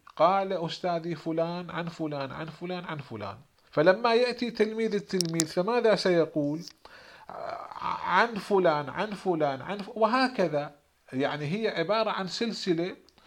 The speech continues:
حفظت ويلقيها الأستاذ على التلميذ، وهذا التلميذ بعد فترة يصبح أستاذ ويلقيها على تلميذه وت-، وهكذا تكون السلسلة.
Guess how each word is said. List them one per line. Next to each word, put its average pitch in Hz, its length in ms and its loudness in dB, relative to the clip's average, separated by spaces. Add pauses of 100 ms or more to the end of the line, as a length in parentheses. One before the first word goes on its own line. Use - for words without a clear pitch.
(180)
حفظت 196 840 2 (460)
ويلقيها 196 680 4
الأستاذ 185 560 2
على 196 140 0
التلميذ، 180 560 -4
وهذا 180 340 4
التلميذ 170 640 0
بعد 170 260 0
فترة 175 340 0
يصبح 170 420 -2
أستاذ 170 460 0
ويلقيها 170 420 0
على 156 280 4
تلميذه 156 600 -2
وت-، 254 260 -2
وهكذا 220 720 2
تكون 165 300 -4
السلسلة. 110 600 -4